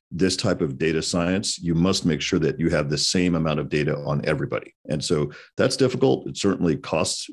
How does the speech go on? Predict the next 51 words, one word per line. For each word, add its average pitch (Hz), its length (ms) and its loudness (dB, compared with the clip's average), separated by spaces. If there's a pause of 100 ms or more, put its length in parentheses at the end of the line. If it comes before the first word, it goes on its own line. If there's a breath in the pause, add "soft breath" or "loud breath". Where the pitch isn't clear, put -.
(100)
uh, 76 320 2
prohibitive, 95 560 2
but 76 200 2
we, 73 380 0
that 87 160 2
is 78 140 2
the 78 80 -2
best 71 280 -2
way 76 60 0
to, 67 300 -2
to 78 100 -10
do 76 120 0
this 71 180 -2
type 73 180 -2
of 67 80 -2
medicine. 65 480 -6 (480 loud breath)
And 85 160 2
so 92 140 4
once 101 280 2
we 110 120 6
gather 95 340 4
all 95 220 2
that 95 160 4
information, 85 840 -2
we 87 120 2
basically 87 480 0
feed 90 260 2
it 90 140 2
into 82 340 -2
our 78 280 0
machine 80 280 -2
learning 78 240 0
systems, 113 560 2 (320 loud breath)
and 82 140 0
it - 160 -2
compares 98 640 2
and 85 100 2
assesses 82 580 0
the 76 80 -6
patient 78 460 0 (120)
to 78 380 2
the 73 380 0 (280)
thirteen 92 380 2
thousand 80 400 0
plus 85 220 -2
patients 78 420 -2
who 76 140 0
are 71 100 0
in 71 60 0
our 67 80 -2
s-, - 180 -4